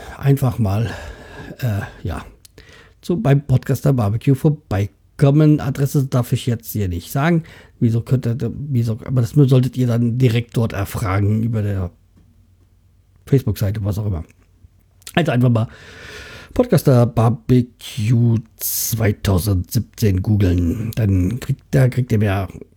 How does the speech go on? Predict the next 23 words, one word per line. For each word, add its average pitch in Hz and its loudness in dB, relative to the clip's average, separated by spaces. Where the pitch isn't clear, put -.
äh, 135 -2
Informationen 156 6
am 165 0
besten 135 2
beim 104 0
Irk 98 -4
melden. 95 -4
Ja, - -6
und 175 4
über, 110 -4
vor - -10
allem 104 -4
fälschlicherweise 123 2
hat - -2
heute 147 6
der, 107 -2
ähm, 95 -4
Tom 117 2
Funker 190 2
auf - -6
Snapchat 143 0
gesagt, - -4
ähm, 104 -2